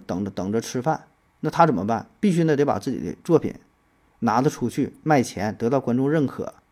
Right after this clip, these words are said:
对吧？卖上票才能吃饭，就是这么简单的事儿。所以呢，自然是挑观众喜欢听的、愿意听的、愿意看的，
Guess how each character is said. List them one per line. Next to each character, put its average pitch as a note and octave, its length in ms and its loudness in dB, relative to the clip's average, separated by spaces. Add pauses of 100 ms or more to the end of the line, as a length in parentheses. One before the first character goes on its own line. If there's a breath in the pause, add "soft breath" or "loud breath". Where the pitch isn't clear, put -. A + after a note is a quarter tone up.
(200)
对 A2 100 -8
吧？ E2+ 200 -10 (220 soft breath)
卖 F#3 140 8
上 F3 120 8
票 F3 160 10
才 D3+ 120 6
能 E3 100 4
吃 D#3+ 140 2
饭， D#3 160 6
就 E3 100 2
是 D#3+ 80 4
这 D#3 80 2
么 C#3+ 100 0
简 F#2 120 -2
单 G#2+ 100 0
的 A2+ 120 0
事 D#3+ 100 -2
儿。 B2+ 120 -2 (520 soft breath)
所 G3+ 160 8
以 G3+ 80 10
呢， D#3 180 6 (200)
自 F#3 100 0
然 C3+ 180 4
是 D#3+ 140 -2
挑 C#3+ 380 4
观 B2+ 280 2
众 C3+ 240 0 (640)
喜 G#2+ 160 -2
欢 B2+ 160 0
听 A#2+ 160 0
的、 G#2+ 80 0
愿 B2+ 220 0
意 - 20 0
听 G#2 160 -6
的、 G#2 100 -2
愿 A#2 200 -2
意 A2 40 -2
看 B2+ 380 -2
的， - 140 -10